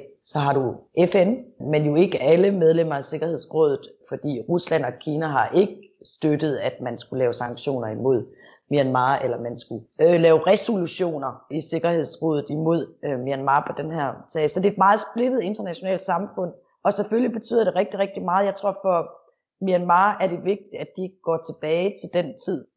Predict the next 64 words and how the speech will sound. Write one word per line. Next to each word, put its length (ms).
der 80
var 340
under 260
militærdiktaturet, 1080
hvor 220
at 180
man 140
var 120
meget, 320
meget 240
afhængig 440
af 160
Kina. 280
Det 120
vil 120
man 160
simpelthen 360
ikke, 280
fordi 180
det 120
duer 180
ikke 180
kun 160
at 80
være 80
afhængig 360
af 60
Kina, 200
fordi 220
så 180
bliver 120
man 120
ligesom 300
en 200
provins 360
i 40
Kina 240
i 40
stedet 280
for 60
et 100
selvstændigt 600
land. 140
Det 100
er 40
i 20
hvert 160
fald 120
det, 100
man 140
frygter. 400
Men 80
man 120
vil 100
også 180
stadigvæk 360
gerne 200
være 140
gode 160
venner 160
med 160
U 160
S 120
A, 120